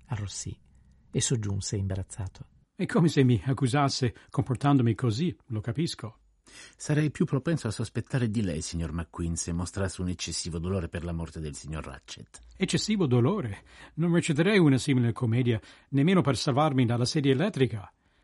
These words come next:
Speaker 2: Ma se non sono troppo indiscreto, come è riuscito a scoprire l'identità di quell'uomo?"
Speaker 3: Mediante un frammento di lettera trovato nel suo scompartimento.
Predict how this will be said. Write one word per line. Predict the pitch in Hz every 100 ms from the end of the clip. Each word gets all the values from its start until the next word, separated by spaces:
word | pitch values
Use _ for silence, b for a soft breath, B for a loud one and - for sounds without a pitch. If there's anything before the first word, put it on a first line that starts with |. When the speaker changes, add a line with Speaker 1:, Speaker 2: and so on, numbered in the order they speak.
| b b -
Speaker 2:
Ma | 135
se | - 147
non | 170
sono | - 214 196
troppo | - 151 139
indiscreto, | 117 107 - 107 - 120 - b b b b
come | - 262
è |
riuscito | 127 113 - 131 127
a | 120
scoprire | - 117 143 139 139
l'identità | 117 117 107 110 135 139
di | - 107
quell'uomo?" | 120 104 123 151 165 147 - B B _
Speaker 3:
Mediante | - 98 90 113 101
un | 104
frammento | - 101 104 92 92
di | 95
lettera | 101 98 92
trovato | 90 90 87 90
nel | 85 -
suo | 87
scompartimento. | - 87 78 80 - 76 67 62 -